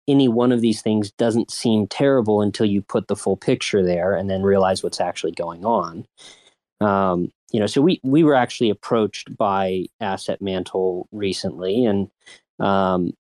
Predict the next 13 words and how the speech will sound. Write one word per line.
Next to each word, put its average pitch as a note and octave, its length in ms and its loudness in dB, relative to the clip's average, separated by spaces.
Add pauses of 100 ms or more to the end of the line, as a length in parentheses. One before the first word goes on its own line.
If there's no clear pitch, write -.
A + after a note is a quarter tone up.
(100)
you - 160 -2
know, F#2+ 320 -2 (260)
they, A#2+ 240 0
they A2+ 200 2
had G2+ 200 2 (160)
approached A2 480 0
us G#2 220 0
with G#2 340 -2
a A2+ 140 0
foundation G2+ 560 0
delegation F#2 580 -2
program, F#2 500 0
and, G2+ 240 0